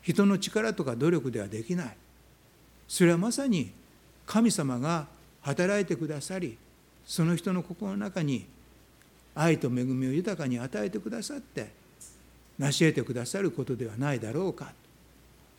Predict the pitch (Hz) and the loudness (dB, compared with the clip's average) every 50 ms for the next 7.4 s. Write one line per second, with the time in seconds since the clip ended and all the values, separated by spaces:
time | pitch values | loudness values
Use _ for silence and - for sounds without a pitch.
0 | _ _ _ _ _ - - - 165 165 156 139 135 135 143 135 123 120 127 127 | _ _ _ _ _ -14 -2 2 2 4 4 4 2 2 0 0 0 0 -2 0
1 | 175 170 147 - 139 - 139 123 127 123 - - - 160 151 147 143 147 170 160 | 0 0 0 0 -2 -4 -4 -4 -6 -6 -8 -6 -4 -2 0 0 0 -2 -4 -6
2 | 147 151 127 127 139 147 143 131 120 - - - - - - _ - 135 117 110 | -4 -4 -4 -4 -4 -4 -4 -4 -6 -8 -14 -20 -20 -20 -20 _ -8 -6 -4 -2
3 | 131 139 180 220 220 208 185 170 165 151 135 - - 175 165 165 160 123 107 - | 0 2 2 4 2 2 0 -2 -2 -2 -4 -4 -4 -4 -2 -2 -2 -4 -4 -8
4 | - - - - - - - 139 151 151 156 151 - 135 - - 127 135 135 175 | -12 -20 -20 -20 -12 -6 -4 0 0 0 0 0 -2 -4 -4 -4 -4 -4 -2 -2
5 | 170 180 175 151 123 117 120 113 98 90 - - - - - _ - - - - | 0 0 0 0 -2 -2 -4 -6 -6 -8 -12 -18 -20 -20 -20 _ -20 -20 -20 -20
6 | - - - - - - - - - - 151 147 127 135 123 110 127 127 131 139 | -20 -20 -20 -20 -20 -20 -20 -18 -6 -2 -2 -2 0 -2 -4 -4 -6 -4 -4 -4
7 | 127 127 139 190 233 254 247 | -4 -2 -2 -2 -2 -2 -2